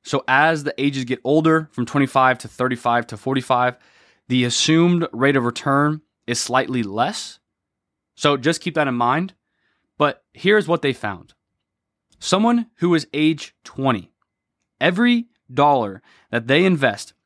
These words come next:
at age twenty, by age sixty-five, so forty-five years, is actually like investing eighty-eight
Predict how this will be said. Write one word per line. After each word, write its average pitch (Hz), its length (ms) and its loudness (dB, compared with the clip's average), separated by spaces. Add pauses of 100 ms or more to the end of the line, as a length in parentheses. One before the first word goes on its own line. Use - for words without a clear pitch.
(120)
at 110 120 -2
age 156 220 0
twenty, 113 340 -4 (360)
by 110 200 0
age 175 240 0
sixty-five, 151 720 -6
so 110 100 -12
forty-five 165 720 0
years, 110 400 -4 (600)
is 135 160 0 (100)
actually 190 600 0 (120)
like 139 260 0
investing 131 640 -2 (500)
eighty-eight 175 1000 0